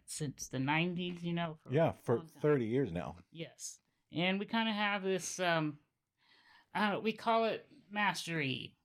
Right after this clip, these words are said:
Speaker 1: language.
Speaker 2: Yeah.
Speaker 1: Um, that, and we talk about all the time, and we kinda feel like we're the only,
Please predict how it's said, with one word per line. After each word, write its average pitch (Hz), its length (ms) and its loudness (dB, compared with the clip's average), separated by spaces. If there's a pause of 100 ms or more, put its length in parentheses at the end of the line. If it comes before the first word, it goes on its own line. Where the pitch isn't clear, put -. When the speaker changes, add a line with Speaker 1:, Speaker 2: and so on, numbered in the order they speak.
(160)
Speaker 1:
language. 151 840 0 (200)
Speaker 2:
Yeah. 123 220 4
Speaker 1:
Um, 160 280 2 (600)
that, 180 200 2
and 170 120 -8
we 170 80 -8
talk 208 200 2
about 185 180 0
all 196 160 6
the 196 60 0
time, 147 380 0
and 127 140 2
we 147 60 0
kinda 175 260 2
feel 180 240 0
like 156 400 0 (380)
we're 180 200 2
the 160 80 -2
only, 180 340 0